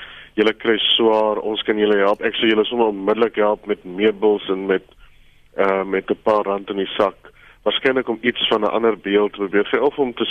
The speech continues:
sê, wel, in sy realiteit, as dit so ver verwyderd van die swaar kry van mense, dat hy nie omgee om op 'n goedkoop manier mense om te koop nie.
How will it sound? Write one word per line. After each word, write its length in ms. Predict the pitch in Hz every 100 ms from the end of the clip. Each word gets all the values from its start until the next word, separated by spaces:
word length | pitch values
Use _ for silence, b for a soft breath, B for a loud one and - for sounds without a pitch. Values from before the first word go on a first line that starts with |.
| 107
sê, 340 | 113 104 - B B B -
wel, 200 | 110 107
in 100 | 101
sy 60 | 120
realiteit, 640 | 117 113 110 107 135 113 - - b b b b
as 160 | - 98
dit 160 | 113 -
so 220 | 147 147
ver 320 | - 131 120
verwyderd 640 | 117 98 104 104 110 - - B B B
van 100 | 110
die 80 | 104
swaar 380 | - 117 113 110
kry 200 | 117 110
van 200 | 107 101
mense, 460 | 101 104 104 107 101
dat 120 | 101
hy 120 | 101
nie 160 | 113 -
omgee 560 | 120 120 107 113 107
om 120 | 92 101
op 180 | -
'n 40 | 107
goedkoop 520 | - 131 - 113 -
manier 360 | 101 98 95 92
mense 360 | 92 92 -
om 220 | - 120 117
te 120 | -
koop 280 | - 80 87
nie. 160 | -